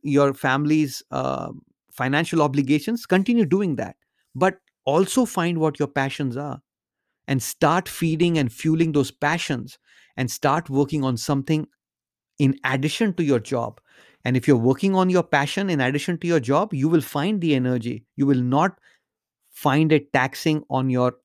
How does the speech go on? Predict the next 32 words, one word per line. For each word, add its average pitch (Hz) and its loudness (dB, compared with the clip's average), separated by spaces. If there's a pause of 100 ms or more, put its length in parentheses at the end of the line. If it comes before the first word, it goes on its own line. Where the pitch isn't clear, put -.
(220)
on, 131 -6
on 127 -2
your 120 0
body 127 2
or 147 4
on 135 0
your 123 -2
mind. 123 -6 (2250)
Do 220 6
something 196 2
more. 170 4
Do 160 0
another 170 0
side 143 -2
hustle. 127 -4
Do 156 0
another 143 0 (220)
business. 139 0
Do 160 -4
something 170 -4
else 165 0 (320)
that 131 0
will 120 0
not 117 -4
only 233 2 (580)
allow 127 6
you 214 4
to 175 -2
make 156 0
money, 147 -2
but 135 -4
will 135 -2